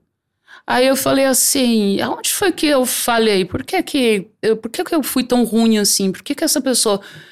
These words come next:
teve esse comportamento horroroso comigo?" E aí eu comecei a sofrer profundamente, sem, sem ninguém me responder. E aí eu procurei uma terapia,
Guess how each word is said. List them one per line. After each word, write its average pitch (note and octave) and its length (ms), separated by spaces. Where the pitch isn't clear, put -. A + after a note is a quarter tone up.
teve G3 180
esse G3 140
comportamento G3 800
horroroso G#3 920
comigo?" F#3 640
E A3+ 140
aí B3 100
eu B3 120
comecei D4 420
a - 20
sofrer G#3 460
profundamente, A3 1120
sem, G3 380
sem A3+ 200
ninguém A#3 320
me C4 100
responder. A#3+ 760
E G3 160
aí F#3+ 280
eu G3+ 100
procurei A#3 680
uma F#3+ 600
terapia, G#3 840